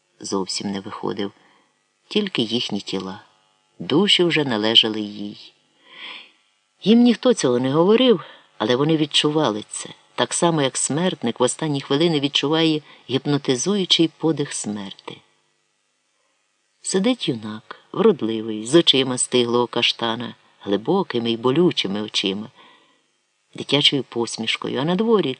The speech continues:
така осінь. Він ще зовсім молодий та недосвідчений, і йому так хочеться жити, а через кілька хвилин відчує,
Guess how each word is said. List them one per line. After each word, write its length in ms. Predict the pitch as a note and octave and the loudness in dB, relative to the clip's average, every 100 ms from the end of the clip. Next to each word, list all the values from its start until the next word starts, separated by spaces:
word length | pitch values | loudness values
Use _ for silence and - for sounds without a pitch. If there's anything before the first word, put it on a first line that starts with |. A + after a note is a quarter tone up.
| - | -6
така 500 | F#3+ F#3+ A3 F#3 - _ | -6 -2 0 0 -2 _
осінь. 720 | - A3 F#3+ - - - - - _ _ _ _ - - _ _ _ _ _ _ _ _ _ _ _ | -2 0 0 -4 -6 -8 -12 -16 _ _ _ _ -20 -20 _ _ _ _ _ _ _ _ _ _ _
Він 80 | F#3 | 2
ще 160 | - G#3+ | 4 6
зовсім 400 | G#3 A3 - G3 | 4 4 2 2
молодий 440 | G3 G3+ F#3 G#3+ | 4 4 6 4
та 140 | F#3+ F#3+ | 2 2
недосвідчений, 960 | F#3 F#3 - F3+ G#3 C#3+ - G#2+ A2+ | 2 2 2 0 0 2 0 0 -4
і 140 | A#2 | 0
йому 220 | D3+ F3+ G3+ | 4 4 2
так 340 | - A#3+ A3+ | 0 -2 0
хочеться 720 | - G#3+ G#3 G3 F#3 - F#3 | 2 4 6 4 0 2 2
жити, 520 | E3+ E3 C3 - A#2 - _ _ _ - | 4 2 0 -6 -10 -14 _ _ _ -8
а 80 | - | -2
через 300 | C3+ C3+ - | 0 0 0
кілька 340 | D#3+ D3 D3 | -2 0 -4
хвилин 380 | - D3 D3+ D3 | 0 2 2 2
відчує, 640 | D3 - - G3+ F3 | 0 0 0 2 0